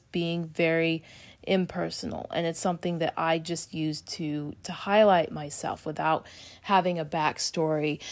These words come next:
And to me, I think that it's important to explain those high moments in my life as well as the low moments in my life in a more personal way with the people that I really care about and have a relationship with,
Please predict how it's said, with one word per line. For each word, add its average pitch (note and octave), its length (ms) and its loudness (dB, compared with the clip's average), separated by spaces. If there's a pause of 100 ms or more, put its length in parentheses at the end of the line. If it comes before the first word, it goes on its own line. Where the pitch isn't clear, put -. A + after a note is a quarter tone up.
(640)
And A#3 280 10
to B3 140 6
me, C#4+ 280 12
I A3+ 100 10
think A3+ 300 6
that A3+ 220 6
it's G3+ 160 6
important G3+ 480 6
to A3 100 4
explain C4 800 8
those G3+ 400 10
high G#3+ 880 6
moments F#3+ 500 2
in F3+ 100 0
my F3 140 4
life E3+ 340 4
as F3+ 140 -2
well C#4 220 6
as F#4+ 100 4
the A#3+ 140 4
low D4 240 6
moments F3+ 420 2
in F3 100 0
my D#3+ 140 -2
life D#3+ 240 0 (640)
in A#3+ 180 8
a G#3 380 10
more A3+ 460 8
personal C#4 640 4
way G3 240 8
with F#3+ 140 0
the F#3+ 80 0
people G3+ 440 0
that F#3 200 4
I F3+ 120 4
really F#3 600 2 (640)
care G3 420 0
about A#2 380 4
and F3 220 -2
have F3+ 460 0
a F3+ 80 0
relationship E3+ 840 -2
with, - 300 -6